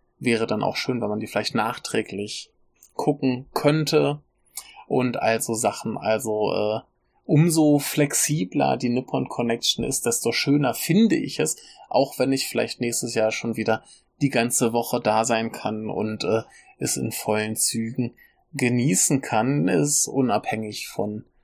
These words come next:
jeglichen Lebenssituationen. Mehr Flexibilität ist wunderbar. Zeug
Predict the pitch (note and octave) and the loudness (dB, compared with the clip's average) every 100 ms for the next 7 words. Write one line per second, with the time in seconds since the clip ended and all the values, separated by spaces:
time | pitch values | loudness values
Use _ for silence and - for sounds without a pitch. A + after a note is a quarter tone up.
0 | _ - B2 B2+ - B2+ A#2 A2 A2+ A2+ | _ -2 0 0 -2 -2 -2 0 2 2
1 | A#2 - A2+ - A2 - G#2+ A2 A2 B2 | 2 0 -2 0 0 0 -2 0 -2 -2
2 | - A2 - A2+ A2+ A2+ - G#2+ - A2 | -4 -4 -4 -6 -4 -4 -4 -4 -4 -6
3 | - C#3 D3+ D#3+ C3+ B2 A#2+ C#3 _ _ | -2 2 4 6 4 2 2 -2 _ _
4 | - - - _ - - - A2 A2 A2 | -20 -20 -20 _ -2 0 2 2 0 -2